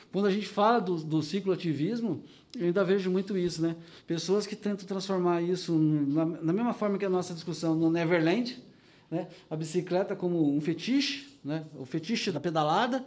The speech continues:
e, e pra nós o, o fetiche da caminhada. Não, é um meio de transporte. Eu só, simplesmente tô me deslocando. É, é, é uma pauta que não precisava ali ter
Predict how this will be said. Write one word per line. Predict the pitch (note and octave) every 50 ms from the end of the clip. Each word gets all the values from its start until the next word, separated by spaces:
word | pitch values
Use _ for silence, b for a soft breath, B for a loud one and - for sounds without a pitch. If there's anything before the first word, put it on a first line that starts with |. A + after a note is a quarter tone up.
| B B B B B B B B B B B B B B -
e, | F#3+ F#3 G3+ G#3+ A3+ A3 - A3 G3
e | G3+
pra | G3 A3 A3 G#3+
nós | G3+ G3+ G#3+ A3+ B3 B3+ A#3+ A3+
o, | A#3+ B3 A#3 G3+ G3
o | A3+ G3
fetiche | - B3+ A#3+ A#3+ - B3 C#4 C#4+ C#4+ - C4
da | B3 A#3+
caminhada. | B3+ B3+ B3 A#3+ G#3+ F#3+ F3+ F3+ E3 E3+
Não, | A3+ C#4 E4 E4+ F4+ F4 C#4+ D3 G2+ - - - -
é | A3
um | B3+ D#4
meio | D#4+ D4+ E4 F4+ F4
de | E4 D#4+ -
transporte. | - C4+ B3 B3 B3 B3 C4+ D4 D#4 C#4+ - - - C3 A#2+ B2 - F3
Eu | D3+ D#3+ F3 F#3+ F3+ F3 D#3+
só, | G3+ A3 A3+ A3+
simplesmente | G3+ F3 G3 C#4 C4 C#4 B3 A#3 C4 B3+
tô | C#4 C4+
me | C#4
deslocando. | B3+ C4 C#4+ C#4+ C4+ C#4+ - A#3 A#3+ B3 A#3+ F#3 C#3 C3 C#3
É, | D3+
é, | E3 F3+ D3 D#3+ F3 F3 D#3+ E3 E3+ F3 F3 F3+
é |
uma | F3+ G3 A3+ A3
pauta | A3 A3 G#3+ A3 A#3+ A#3 B3+
que | A#3 C#4
não | C#4+ C#4+
precisava | C#4+ - B3+ A#3 A#3+ B3+ B3+ A#3+
ali | G#3+ G#3 A#3+ C4 B3+
ter | B3 - A3+ A#3 A3 A3+